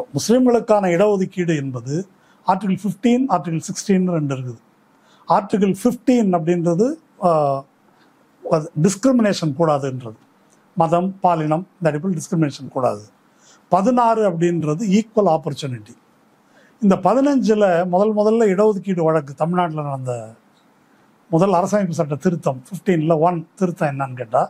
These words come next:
சமூக ரீதியிலும் கல்வி ரீதியிலும் பிற்-, பின்தங்கிய வகுப்பினருக்கு இடஒதுக்கீடு கொடுப்பது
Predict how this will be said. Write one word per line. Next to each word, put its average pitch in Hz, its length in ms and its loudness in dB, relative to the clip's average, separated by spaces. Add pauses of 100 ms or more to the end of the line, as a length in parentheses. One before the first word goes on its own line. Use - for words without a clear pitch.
(520)
சமூக 240 500 2
ரீதியிலும் 185 560 2 (120)
கல்வி 202 340 2
ரீதியிலும் 160 600 0 (380)
பிற்-, 196 240 0 (380)
பின்தங்கிய 202 760 4 (580)
வகுப்பினருக்கு 180 880 0 (260)
இடஒதுக்கீடு 170 800 0 (400)
கொடுப்பது 151 560 0